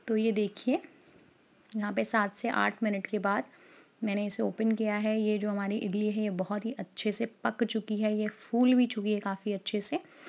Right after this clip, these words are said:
तो यहाँ पे मैं इसे निकाल रही हूँ और हम इसे निकालने के बाद दो से तीन मिनट का रेस्ट देंगे ताकि ये ठंडी हो जाए और ईजीली ये सांचे में से निकल जाए। तो ये एक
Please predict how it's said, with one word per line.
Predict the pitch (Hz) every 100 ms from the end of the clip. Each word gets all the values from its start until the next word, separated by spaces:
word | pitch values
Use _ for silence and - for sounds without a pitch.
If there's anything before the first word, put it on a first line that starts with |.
| - - -
तो |
यहाँ | 233 214 226
पे |
मैं | 254 247
इसे | 247 247
निकाल | 202 175 180 208 254
रही | 226 185
हूँ | 165 202 339 - - - - -
और | 240 226
हम | 254 269 254
इसे | 240 247
निकालने | 220 208 214 233 254
के | 247
बाद | 220 220 220
दो | 190 214
से | 226
तीन | 226 202 196
मिनट | 202 196
का | - 208
रेस्ट | - 185 - - -
देंगे | 185 175 165 339 - - - -
ताकि | 208 185 220
ये | 220
ठंडी | 226 196 208 240
हो | 233 190
जाए | 196 202
और | 208 -
ईजीली | 247 247 233 247 247
ये | 220 214
सांचे | 214 180 -
में | 185 180
से | -
निकल | 175 170 185 175
जाए। | 208 339 - - - _
तो | 233
ये | 226 240
एक | 240 233 - 240 214